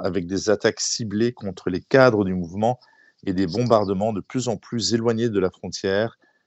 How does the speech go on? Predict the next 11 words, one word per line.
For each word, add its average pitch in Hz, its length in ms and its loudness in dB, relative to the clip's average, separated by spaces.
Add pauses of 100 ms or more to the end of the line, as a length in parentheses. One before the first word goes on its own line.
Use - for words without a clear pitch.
qui - 160 -14
ont 87 140 -6
déjà 92 300 2
coûté - 300 -4
la 92 140 2
vie 92 320 -6
à 90 80 -2
près - 240 0
de 90 80 -2
soixante-dix 104 800 0
civils 110 640 0